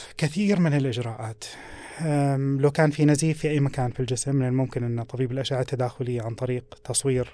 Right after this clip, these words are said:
الشرايين يروح إلى مكان النزيف ويقفل الشرايين اللي تنزف. أه، بعض الأحيان ما بعد الولادة، نزيف ما بعد الولادة،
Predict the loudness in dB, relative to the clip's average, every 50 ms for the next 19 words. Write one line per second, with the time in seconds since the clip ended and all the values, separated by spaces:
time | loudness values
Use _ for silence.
0 | -16 -10 -8 -4 0 0 2 4 4 4 2 2 0 0 0 0 -2 -2 0 0
1 | 0 0 0 0 0 0 0 2 2 2 2 2 0 -2 -4 -2 -2 0 2 2
2 | 0 0 0 -6 -4 -4 -2 -2 0 0 0 -2 -2 -4 -6 -8 -10 -10 -10 -8
3 | -8 -8 -10 -12 -16 -20 _ -20 -20 -20 -20 -20 -20 -20 -20 -20 -20 -20 -20 -20
4 | -20 -20 -10 -6 -4 -4 -4 -4 -6 -8 -6 -2 0 0 2 2 0 0 -2 -2
5 | 0 2 2 2 2 2 0 0 -2 0 0 2 2 2 2 0 0 0 2 2
6 | 0 0 0 0 0 0 0 0 0 0 0 2 2 0 0 0 0 2 2 2
7 | 2 0 0 0 0 0 0 -2 -4 -4 -8